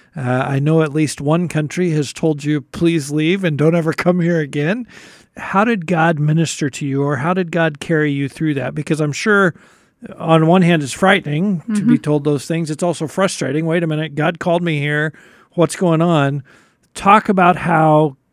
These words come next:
Speaker 1: God was with you through that time.
Speaker 2: I was definitely confused. I remember sitting on the airplane and praying, "God, you have called me to this place.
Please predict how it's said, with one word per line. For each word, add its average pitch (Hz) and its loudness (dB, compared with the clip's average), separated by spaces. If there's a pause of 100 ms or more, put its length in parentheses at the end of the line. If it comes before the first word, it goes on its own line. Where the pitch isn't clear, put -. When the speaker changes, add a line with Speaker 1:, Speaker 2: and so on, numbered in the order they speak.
(120)
Speaker 1:
God 156 4
was 135 -2
with 143 -2
you 139 -6
through 135 -8
that 135 -8
time. 135 -10 (760)
Speaker 2:
I 254 6
was 254 6
definitely 262 6
confused. 233 2 (480)
I 220 4
remember 233 6
sitting 269 6
on 262 8
the 247 4
airplane 190 0 (340)
and 208 2
praying, 214 4
"God, 190 4 (340)
you 214 0
have 202 0
called 254 2
me 262 8
to - -8
this 214 -2
place. - -6